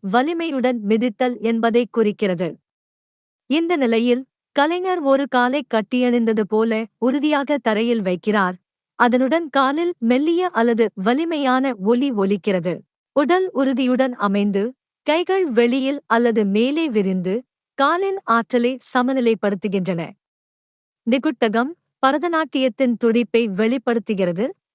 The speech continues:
சிலம்பின் ஓசை பூமியுடன் இசைவடைகிறது. இது பூமிக்கு அர்ப்பணிப்பாகும், கலைஞர் படைப்பின் ரிதமோடு ஒன்றிப்போக, பூமியை வணங்குவது போல் காலால் தாளமிடுகிறார்.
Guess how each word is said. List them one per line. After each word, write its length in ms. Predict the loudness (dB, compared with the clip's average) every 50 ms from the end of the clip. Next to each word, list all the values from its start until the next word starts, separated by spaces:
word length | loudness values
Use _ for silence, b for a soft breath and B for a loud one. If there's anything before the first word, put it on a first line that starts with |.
| _ _ -6
சிலம்பின் 560 | -2 0 0 0 0 0 -2 -2 -4 -4 -2 0
ஓசை 360 | 0 0 0 0 0 -2 -4 -2
பூமியுடன் 640 | 0 0 0 2 2 2 0 0 0 0 0 -2 -2 _
இசைவடைகிறது. 800 | -2 -2 0 0 0 0 0 0 0 0 0 0 0 0 0 -2 -4 -4 -6 _ _ _ _ _ _ _ _ _ _ _ _ _ _ _ _ _ _ 0
இது 180 | 2 2 2 0 0
பூமிக்கு 500 | 0 -2 -2 -2 -2 -4 -4 -2 -4 -2 0
அர்ப்பணிப்பாகும், 920 | 0 0 0 0 -2 -2 -2 0 -2 0 0 0 0 2 2 0 0 0 -4 -8 _ _ _ _ _
கலைஞர் 500 | -2 0 0 0 -2 -2 -2 -4 -2 -2
படைப்பின் 480 | 0 0 2 2 0 0 0 0 0 0 -2 -2 0
ரிதமோடு 500 | 0 0 0 0 0 0 0 0 0 -2 -4 -2
ஒன்றிப்போக, 720 | 0 0 0 0 0 -2 -2 0 0 -2 0 -2 -4 -8 -8 -12 _ _ _ _ _ _
பூமியை 560 | -2 0 0 0 0 -2 -2 -4 -2 -2 -2 -2
வணங்குவது 640 | 0 0 0 0 0 0 -2 -2 -2 -2 0 -2 -2 -2
போல் 260 | 0 2 2 2 0 -4 _
காலால் 500 | -2 0 0 2 0 0 -2 -4 -6 -4
தாளமிடுகிறார். 880 | -2 -2 0 0 0 0 -2 -2 -2 -2 -2 -2 -2 -2 -2 -4 -6